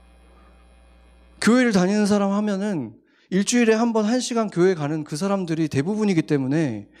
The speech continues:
그게 그냥 표준이 돼버린 거예요. 성경 속의 교회는 아까 뭐라 그랬습니까? 성도들이 봉사를 통해서 세워가는 곳이 교회다. 그리스도의 몸을 성도들이 세우는 거다.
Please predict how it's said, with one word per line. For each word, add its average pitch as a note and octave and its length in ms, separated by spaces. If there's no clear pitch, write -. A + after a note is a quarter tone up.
그게 B3 340
그냥 F3+ 520
표준이 D4 420
돼버린 D#3+ 360
거예요. G#2 440
성경 C4 460
속의 G#3+ 300
교회는 D#3+ 340
아까 C3 220
뭐라 C#3+ 260
그랬습니까? C#3 680
성도들이 C#4 960
봉사를 A#3 680
통해서 G3+ 540
세워가는 F#3 680
곳이 E3 340
교회다. D#3 480
그리스도의 G3 360
몸을 D#3 240
성도들이 C4+ 500
세우는 A3+ 360
거다. D3+ 580